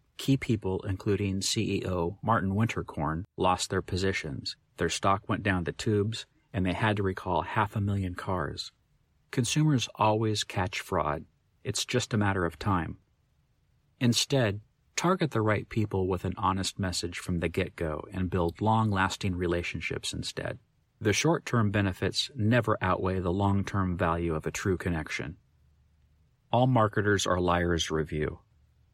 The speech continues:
One of the most fun things to do with any Seth Godin book is to look at the many, many examples he provides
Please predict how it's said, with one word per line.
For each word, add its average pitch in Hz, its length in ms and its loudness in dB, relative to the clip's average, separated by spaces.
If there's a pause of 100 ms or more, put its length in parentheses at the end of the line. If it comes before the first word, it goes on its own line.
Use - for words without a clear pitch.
(100)
One 127 220 4
of 120 120 0
the 123 60 4
most 107 320 2
fun 131 280 2
things 104 380 -2
to - 120 -2
do 90 200 0
with 85 180 0
any 98 180 2
Seth 90 360 0
Godin 85 340 0
book 73 300 -4
is 95 140 -2
to 123 100 -2
look 131 240 0
at 127 120 -2
the 101 80 0
many, 107 380 2
many 104 280 4
examples 87 720 0
he 101 120 -4
provides 85 680 -2